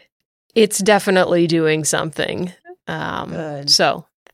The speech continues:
Speaker 1: I thank you.
Speaker 2: Perfect. You're welcome.
Speaker 1: Yeah, yeah.
Speaker 2: Yeah, it's my pleasure.
Speaker 1: Um, so I know you are relatively new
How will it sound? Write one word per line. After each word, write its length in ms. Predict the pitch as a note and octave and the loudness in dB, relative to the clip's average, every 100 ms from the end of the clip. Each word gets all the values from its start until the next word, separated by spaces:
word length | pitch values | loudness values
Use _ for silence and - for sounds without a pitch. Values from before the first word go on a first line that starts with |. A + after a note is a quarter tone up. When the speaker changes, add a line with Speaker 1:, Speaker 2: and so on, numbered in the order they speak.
| - | -8
Speaker 1:
I 100 | D3+ | -6
thank 300 | C#3+ D3 D3 | -4 -4 -6
you. 200 | D3+ D#3+ - | -8 -8 -6
Speaker 2:
Perfect. 480 | F#3+ G3 - D#3+ E3 | -4 -4 -6 -8 -6
You're 200 | F3 F3 | -4 0
welcome. 380 | E3+ A#3 G3 | 0 -2 -2
Speaker 1:
Yeah, 340 | F3 D#3 D#3 D3+ - | -2 -2 -4 -8 -12
yeah. 400 | F#3 F#3 F#3+ D#3+ | -8 -6 -4 -6
Speaker 2:
Yeah, 240 | F3+ F3 E3 | -6 -6 -8
it's 200 | - - | -12 -10
my 180 | F3 | -10
pleasure. 640 | E3+ - F3+ F3+ F3+ D#3+ E3 | -10 -10 -10 -10 -10 -12 -4
Speaker 1:
Um, 720 | - A3 G3 F3+ F3 E3+ E3+ - _ _ _ _ _ - - | 0 2 4 2 0 -4 -6 -10 _ _ _ _ _ -8 -2
so 180 | - A#3 | 2 4
I 120 | A3 | 6
know 480 | A#3 B3 A#3+ B3 B3 | 6 8 8 6 4
you 600 | - G#3+ G#3+ A3 A3 G#3+ | 0 -2 2 2 2 2
are 540 | G3+ G3 G3 G3 G3+ - | 4 6 6 6 4 0
relatively 880 | G#3 B3+ C#4 C4+ - G3+ F#3+ F#3+ F3+ | 2 4 6 4 4 2 2 4 4
new 800 | F#3 F3+ E3+ E3 E3+ F3 F#3 | 4 4 4 2 2 0 0